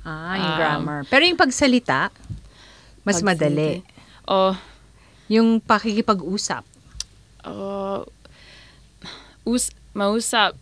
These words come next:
Speaker 2: mahi-, um, mas mahirap kesa ang grammar. Oh, kasi, um, mag-,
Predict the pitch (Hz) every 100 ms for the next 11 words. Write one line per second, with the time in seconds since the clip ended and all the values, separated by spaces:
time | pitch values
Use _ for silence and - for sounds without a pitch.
0 | _ - - 185 165 180 175 170 165 170
1 | 170 160 170 156 160 156 151 - 156 -
2 | 156 151 - 156 156 156 151 143 156 240
3 | _ - - 175 170 170 170 - 165 160
4 | 156 156 156 151 156 156 - - - -
5 | 180 170